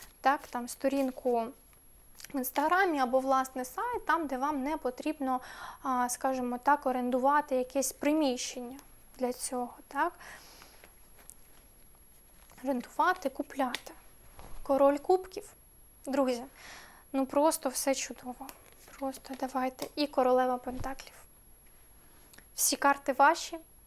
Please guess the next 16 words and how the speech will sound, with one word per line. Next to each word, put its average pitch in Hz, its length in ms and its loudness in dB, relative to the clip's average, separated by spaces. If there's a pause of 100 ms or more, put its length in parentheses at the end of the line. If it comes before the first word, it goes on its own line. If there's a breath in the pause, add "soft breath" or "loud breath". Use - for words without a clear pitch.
всі - 180 0
можливості 262 640 -2
ваші, 294 460 4 (420)
і 269 40 -2
успіх 269 480 -2
ваш. - 320 0 (920 loud breath)
А, 262 440 4 (1800)
так, 539 300 6
і, 285 40 2
до 269 120 4
речі, 320 280 4
бачу 302 340 6
чоловіка, 277 640 -2
який 285 400 0
може 302 340 2
вам, 285 300 2